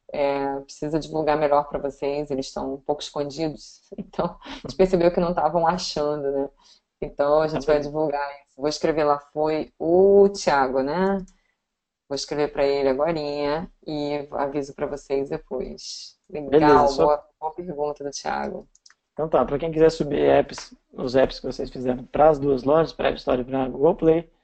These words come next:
Speaker 2: a gente tem esses vídeos, tão um pouco desatualizados, mas o processo acaba sendo praticamente o mesmo. Então, vocês vão ver que ajuda bastante. É isso, galera. Valeu, Ana. Valeu pela,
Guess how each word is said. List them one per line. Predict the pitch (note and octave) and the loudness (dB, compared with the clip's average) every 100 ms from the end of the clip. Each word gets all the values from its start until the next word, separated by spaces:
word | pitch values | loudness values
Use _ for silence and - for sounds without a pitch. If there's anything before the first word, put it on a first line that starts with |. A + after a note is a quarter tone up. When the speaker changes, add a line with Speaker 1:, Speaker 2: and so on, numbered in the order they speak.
| _ _ _ - | _ _ _ -4
Speaker 2:
a | E3 | -4
gente | E3 | 0
tem | F#3 | 0
esses | F#3 E3+ D3+ | 2 -2 -4
vídeos, | D4 A3 D#3 D#3+ F3+ | -8 -2 -2 0 -4
tão | - G#3 | -2 0
um | |
pouco | A3+ A3+ | 4 4
desatualizados, | A3 G#3+ G3+ G3+ G3+ | 4 4 6 6 4
mas | G3 | 2
o | F#3+ | 0
processo | G3+ F3 F#3 - | -6 -4 -6 -4
acaba | F#3 F3+ F#3+ - _ _ _ _ | 0 2 0 -4 _ _ _ _
sendo | D#3+ F3 | -4 -2
praticamente | E3+ E3+ - D#3+ D#3 E3 G3+ | 2 2 2 0 0 -2 -2
o | |
mesmo. | D3+ C3 B2 A#2 | 2 0 -2 -10
Então, | B2+ C3 C#3+ C#3+ _ - | -8 -8 -10 -16 _ -18
vocês | C#3+ | -10
vão | C3+ | -4
ver | C#3+ | -2
que | D3+ | -2
ajuda | C#3 D3 | -4 -2
bastante. | D#3 E3 C#3 B2 - _ _ _ _ _ _ _ _ _ - | 0 -2 -6 -10 -16 _ _ _ _ _ _ _ _ _ 2
É | G#3+ | 4
isso, | F#3 | 6
galera. | E3+ D#3+ C3+ | 8 8 8
Valeu, | D#3 F#3+ F#3 | 6 8 8
Ana. | F#3 F#3+ G3 - _ | 8 6 2 -6 _
Valeu | C#3 D3 D#3+ | -4 -2 2
pela, | E3 D#3+ D#3 D3+ | 4 4 4 0